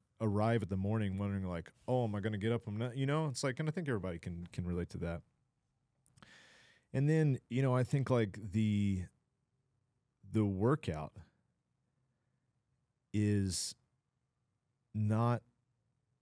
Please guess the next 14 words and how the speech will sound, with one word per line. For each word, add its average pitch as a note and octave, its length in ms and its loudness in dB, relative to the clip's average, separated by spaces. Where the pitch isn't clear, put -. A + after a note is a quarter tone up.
always G2+ 840 2
for A2 280 4
performance. F#2 840 -2
And G#2 140 2
that's A#2+ 240 2
based A2 380 2
on A2+ 160 -2
what A#2 200 -2
you C3 60 0
need G#3+ 200 -4
for - 100 -6
that E2+ 180 -6
day, D#2 160 -8
right? F2+ 300 -4